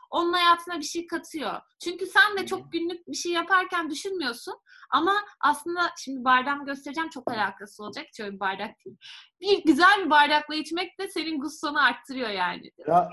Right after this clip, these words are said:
Speaker 2: tasarımlarının
Speaker 1: Hayatı güzelleştiriyor.
Speaker 2: Aynen. Ya bir de özellikle yani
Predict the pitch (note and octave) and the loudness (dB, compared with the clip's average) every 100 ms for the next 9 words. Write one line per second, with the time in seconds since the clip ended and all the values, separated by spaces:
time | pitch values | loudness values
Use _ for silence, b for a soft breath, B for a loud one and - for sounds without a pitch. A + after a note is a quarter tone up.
0 | - - D#3 - F3 E4+ D4+ C#4 B3 A#3 | -10 -4 -4 0 6 8 8 8 6 4
1 | B3+ - B3 A#3 A3 A3 - A#3 G#3 F3+ | 0 0 0 2 -2 -6 -8 -10 -6 -6
2 | - _ _ - D3 F3+ G#3+ G3+ D#3 C3+ | -8 _ _ 0 4 6 4 2 -2 0
3 | D#3 B2 - B3 F#4+ A#3 C#3+ C#3 F#3+ C#4+ | -2 -2 -8 2 4 2 0 -2 -2 -2
4 | - B3 E3 C3+ C#3 | -4 -6 -6 -8 -10